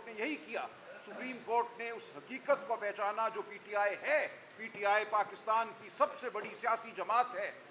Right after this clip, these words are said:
पीटीआई पाकिस्तान के अवाम का फैसला है और सुप्रीम कोर्ट ने आज इस बात को तस्लीम किया। सुप्रीम कोर्ट ने माना कि पीटीआई के वजूद को ख़त्म नहीं किया जा सकता था। तेरह जनवरी का फैसला, उस फैसले का इतलाक, ये सब कुछ आज सुप्रीम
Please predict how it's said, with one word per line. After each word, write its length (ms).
पीटीआई 440
पाकिस्तान 720
के 60
अवाम 420
का 160
फैसला 420
है 220
और 80
सुप्रीम 440
कोर्ट 260
ने 80
आज 240
इस 160
बात 280
को 80
तस्लीम 420
किया। 160
सुप्रीम 360
कोर्ट 260
ने 80
माना 340
कि 120
पीटीआई 520
के 140
वजूद 460
को 100
ख़त्म 260
नहीं 200
किया 240
जा 180
सकता 340
था। 220
तेरह 200
जनवरी 360
का 180
फैसला, 480
उस 160
फैसले 380
का 140
इतलाक, 560
ये 80
सब 280
कुछ 260
आज 180
सुप्रीम 320